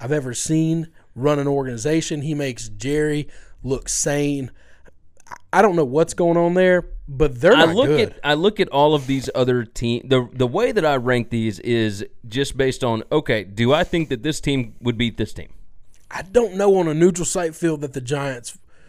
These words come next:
Speaker 1: wouldn't be favored against the Colts right now.
Speaker 2: I think they would.
Speaker 1: I think Saquon Barkley could win that game hands down by himself. Just hand
Speaker 2: Yeah,
Speaker 1: it to
Speaker 2: he
Speaker 1: him.
Speaker 2: might.
Speaker 1: Hand it to him thirty times.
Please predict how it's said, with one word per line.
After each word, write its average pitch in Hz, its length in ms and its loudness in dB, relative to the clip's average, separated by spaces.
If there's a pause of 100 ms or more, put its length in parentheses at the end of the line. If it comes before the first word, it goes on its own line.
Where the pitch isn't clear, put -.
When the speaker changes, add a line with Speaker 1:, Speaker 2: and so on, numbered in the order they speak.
(300)
Speaker 1:
wouldn't 151 320 0
be 139 120 -6
favored 120 440 -4
against 98 260 -10
the 95 80 -16
Colts - 300 -12
right - 140 -18
now. 78 180 -18 (2000)
Speaker 2:
I 165 100 -8
think 185 180 -2
they 139 80 2
would. 113 280 -2 (100)
Speaker 1:
I 147 80 -8
think 175 160 -2
Saquon 180 560 2
Barkley 151 400 2
could 110 180 -10
win 123 220 -6
that 113 180 -8
game 107 260 -6
hands 107 280 -10
down 101 240 -8
by 92 160 -8
himself. - 560 -14 (640)
Just - 200 -8
hand - 120 4
Speaker 2:
Yeah, 269 140 4
Speaker 1:
it 233 40 0
to 170 60 0
Speaker 2:
he 165 60 2
Speaker 1:
him. 170 80 4
Speaker 2:
might. 185 180 2 (240)
Speaker 1:
Hand 226 180 8
it 214 100 6
to 196 80 2
him 190 180 4
thirty 156 300 2
times. 135 500 -6